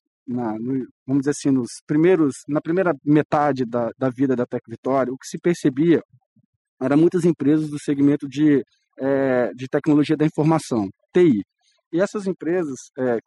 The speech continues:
foram se desenvolvendo aqui no estado, década de noventa, início dos anos dois mil, tinha uma cara-, característica muito de prestadoras de serviço, tá? Então, essas empresas, elas se desenvolviam ali dentro da Tec Vitória enquanto prestadoras de serviço,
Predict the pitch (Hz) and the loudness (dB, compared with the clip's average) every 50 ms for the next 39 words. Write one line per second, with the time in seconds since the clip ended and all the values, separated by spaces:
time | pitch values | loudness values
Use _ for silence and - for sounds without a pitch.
0 | _ _ 147 151 156 - 156 147 147 147 143 143 135 123 131 143 147 147 135 131 | _ _ -2 -2 -2 -4 -6 -10 -10 -6 -4 -2 -2 0 0 0 0 0 -2 -4
1 | - - 123 123 117 - - 135 143 143 135 120 120 - _ _ 120 135 127 - | -4 -4 -6 -6 -6 -4 -4 -2 0 0 0 -2 -6 -12 _ _ -8 -6 -6 -4
2 | 135 131 127 135 127 117 110 - 139 143 147 143 131 - - 120 123 131 135 - | -6 -4 -2 -2 -2 -2 -2 -2 0 2 2 2 0 -2 -4 -4 -4 -4 -6 -8
3 | - 127 120 123 127 131 120 113 110 107 104 120 135 156 160 143 - _ _ _ | -12 -10 -6 -4 -4 -4 -4 -4 -8 -8 -4 0 2 2 2 0 -2 _ _ _
4 | _ _ _ - 175 175 175 175 175 170 180 - _ _ _ _ - 147 151 156 | _ _ _ -8 -4 -4 -4 -4 -4 -6 -6 -6 _ _ _ _ -2 -2 -2 -2
5 | - - 156 160 165 - - 160 165 180 175 165 165 - - 180 190 - - 165 | -2 -2 -4 -4 -4 -4 -4 -4 -4 -4 -6 -8 -10 -6 -4 -4 -4 -2 -2 -4
6 | 143 147 170 190 190 185 165 160 170 - - 190 160 147 120 113 104 - - - | -2 0 0 0 0 -2 -2 -6 -6 -4 -2 -2 -2 -2 -4 -6 -8 -10 -12 -20
7 | - _ _ _ _ _ _ _ _ _ _ _ - 127 139 147 - _ _ _ | -20 _ _ _ _ _ _ _ _ _ _ _ -4 -4 -4 -4 -4 _ _ _
8 | _ _ _ _ _ - 151 - - 160 175 190 190 147 - _ _ - 139 143 | _ _ _ _ _ -8 -8 -6 -4 -2 0 0 0 -2 -4 _ _ -10 -8 -8
9 | - - 165 - 196 180 - - 151 170 175 165 165 160 156 - - 143 143 143 | -8 -8 -8 -6 -6 -6 -4 -2 -2 -2 -2 -2 -2 -2 -2 -2 -2 -2 0 0
10 | 139 135 - - - _ _ _ _ - - 208 185 214 214 190 208 190 160 180 | 0 -2 -4 -10 -18 _ _ _ _ -10 -8 -8 -6 -4 -2 0 0 0 0 0
11 | 196 208 202 180 185 156 165 160 160 147 147 143 - 147 - - 139 139 - 135 | 0 0 0 0 -2 -2 -2 -4 -2 -4 -4 -4 -4 -6 -6 -6 -8 -8 -4 -2
12 | 135 151 165 170 160 143 - 147 147 147 - _ 143 139 - - 127 131 156 165 | 0 0 0 0 -2 -4 -2 -2 -4 -4 -4 _ -10 -8 -6 -6 -6 -4 -4 -4
13 | 165 - - 151 139 120 113 123 135 151 165 165 - - | -6 -6 -2 -2 -2 -2 -2 -2 0 0 -2 -2 -6 -12